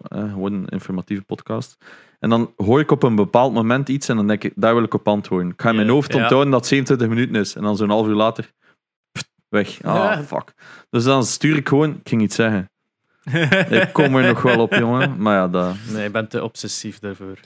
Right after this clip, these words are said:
Speaker 2: Like, ik, ik, ik moet op dat moment dat gesprek hebben in mijn hoofd.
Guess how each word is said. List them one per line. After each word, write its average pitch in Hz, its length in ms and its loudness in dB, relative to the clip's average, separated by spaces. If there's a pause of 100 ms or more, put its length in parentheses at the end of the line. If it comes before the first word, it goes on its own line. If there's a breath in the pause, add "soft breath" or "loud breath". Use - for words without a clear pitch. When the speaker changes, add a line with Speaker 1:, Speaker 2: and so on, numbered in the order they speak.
(160)
Speaker 2:
Like, 104 240 -14
ik, 107 160 -14
ik, 107 300 -10
ik 113 100 -14
moet 117 500 -4
op 117 140 -14
dat 120 120 -2
moment 113 340 -4
dat 107 100 -10
gesprek - 340 -12
hebben 104 180 -10
in 101 40 -10
mijn 95 160 -10
hoofd. - 360 -12